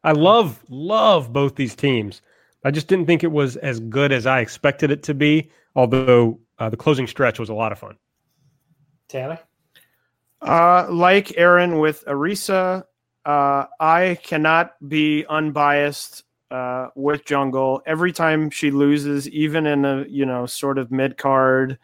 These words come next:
Speaker 3: not super important, um, match like this, it really rips my heart out. <laughs> And it takes me out of this 'cause I think Jungle is one of the, probably one of the best wrestlers in all of Joshi, definitely one of the best wrestlers in Stardom.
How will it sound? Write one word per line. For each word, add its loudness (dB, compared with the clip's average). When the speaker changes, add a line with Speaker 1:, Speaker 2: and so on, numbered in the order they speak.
Speaker 3:
not 2
super 2
important, -2
um, -6
match 0
like 0
this, -2
it -8
really 4
rips 0
my 0
heart 0
out. 0
<laughs> -10
And -6
it -8
takes -2
me 2
out 2
of -2
this -2
'cause -6
I 2
think 0
Jungle 2
is -2
one -2
of -2
the, -6
probably 2
one 2
of 2
the 2
best 0
wrestlers -2
in -2
all 0
of -6
Joshi, 0
definitely -2
one -4
of -4
the -8
best -6
wrestlers -10
in -12
Stardom. 0